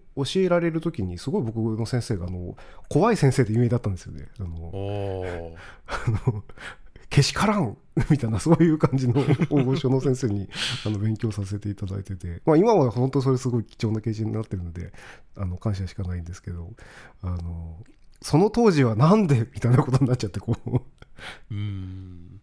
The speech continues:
Speaker 2: でもそんな中で、その、クラシックの勉強をしていくっていう時に、まあ、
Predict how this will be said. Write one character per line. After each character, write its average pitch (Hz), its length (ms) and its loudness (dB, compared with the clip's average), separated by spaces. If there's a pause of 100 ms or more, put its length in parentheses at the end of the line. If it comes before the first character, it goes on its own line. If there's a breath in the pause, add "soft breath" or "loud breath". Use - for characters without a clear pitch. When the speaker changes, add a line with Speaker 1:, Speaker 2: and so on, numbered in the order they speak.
Speaker 2:
で 165 60 -12
も 151 60 -10
そ 202 120 -14
ん 208 80 -10
な 214 80 -10
中 214 240 -6
で、 113 60 -4
そ 107 160 -6
の、 104 380 -2
ク 127 100 -6
ラ 160 100 -2
シ 160 100 -6
ッ 127 140 -10
ク 120 120 -6
の 98 100 -4
勉 95 240 -4
強 101 160 -6
を 90 880 -6
し - 100 -10
て 123 140 -4
い 113 100 -6
く - 140 -6
っ - 20 -14
て - 220 -12
い 98 140 -6
う 95 40 -8
時 98 260 -12
に、 98 360 -6
ま 113 380 -2
あ、 - 40 -20